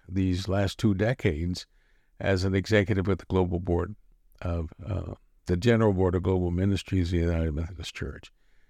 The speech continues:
Edgar and I were colleagues in the Rio Grande Conference, and after unification, we were colleagues in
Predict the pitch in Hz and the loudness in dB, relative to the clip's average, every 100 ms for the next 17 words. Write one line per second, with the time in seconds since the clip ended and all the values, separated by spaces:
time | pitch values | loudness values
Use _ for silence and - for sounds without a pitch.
0 | _ _ - 110 95 98 98 95 95 101 | _ _ -2 -2 2 4 4 4 4 2
1 | 87 - 95 98 104 98 107 98 92 90 | 0 -2 0 2 2 2 0 0 2 2
2 | 87 85 87 110 127 - 120 110 - 98 | 2 0 -2 0 0 0 -2 -2 -4 -6
3 | 85 - - 90 101 95 80 - - 87 | -6 -4 -2 -2 0 0 0 -4 -2 -2
4 | - 92 90 82 82 95 87 85 82 82 | 0 -2 0 0 -2 -2 0 0 0 0
5 | 87 85 | 0 0